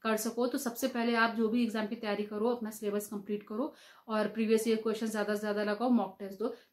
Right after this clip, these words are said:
तभी आपका score अच्छा हो पाएगा। और जब ऐसे ही आप syllabus complete करके previous year questions practice करके, mock test practice करके आप जब score अपना खुद ही इतना अच्छा बना लोगे तो आपको वहाँ तुक्का लगाने की इतनी ज़रूरत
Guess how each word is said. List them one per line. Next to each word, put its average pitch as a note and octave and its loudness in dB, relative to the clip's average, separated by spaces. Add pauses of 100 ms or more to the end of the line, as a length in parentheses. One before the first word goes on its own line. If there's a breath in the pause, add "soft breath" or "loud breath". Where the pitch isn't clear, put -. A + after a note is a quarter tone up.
तभी G#3+ 0
आपका G#3+ 0
score C4+ 0 (300)
अच्छा G#3+ 0
हो A3 -4
पाएगा। A3+ -2
और B3 6
जब A#3+ 6
ऐसे A3 2
ही D4 4 (180)
आप C4 0 (100)
syllabus B3+ 4
complete B3 0
करके A#3+ -2
previous A#3 0
year A#3+ 0
questions A3 -4
practice A3 -6
करके, A#3+ -6
mock G3 -2
test A3 -10
practice G#3+ -10
करके D#4 -6 (320 loud breath)
आप A3 2
जब A#3+ 6
score A#3 0
अपना A#3 0
खुद A#3 -2
ही B3+ 4
इतना A#3+ 2
अच्छा A#3 0
बना A3 2
लोगे G#3+ 0
तो A#3+ -4
आपको G#3+ -6
वहाँ G#3+ -4
तुक्का G#3+ -8
लगाने G3+ 2
की G#3 -6
इतनी G#3 -4
ज़रूरत A3+ 2